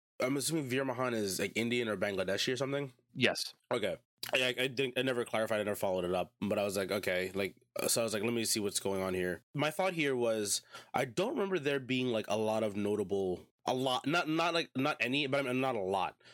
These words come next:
Speaker 1: Like, I know the Iron Sheik, you know, was, was one, but, like,
Speaker 2: Right.
Speaker 1: not, not a lot of Middle Eastern, Indian, Bangladeshi, Sri Lankan wrestlers, you know what I mean? Within the pro, within,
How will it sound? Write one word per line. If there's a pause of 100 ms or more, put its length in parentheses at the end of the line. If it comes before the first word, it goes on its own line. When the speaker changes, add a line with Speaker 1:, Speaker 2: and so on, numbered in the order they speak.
(160)
Speaker 1:
Like,
I
know
the
Iron
Sheik, (120)
you
know,
was,
was
one,
but,
like,
Speaker 2:
Right.
Speaker 1:
not,
not
a
lot
of
Middle
Eastern,
Indian, (520)
Bangladeshi,
Sri
Lankan (240)
wrestlers,
you
know
what
I
mean?
Within
the
pro,
within,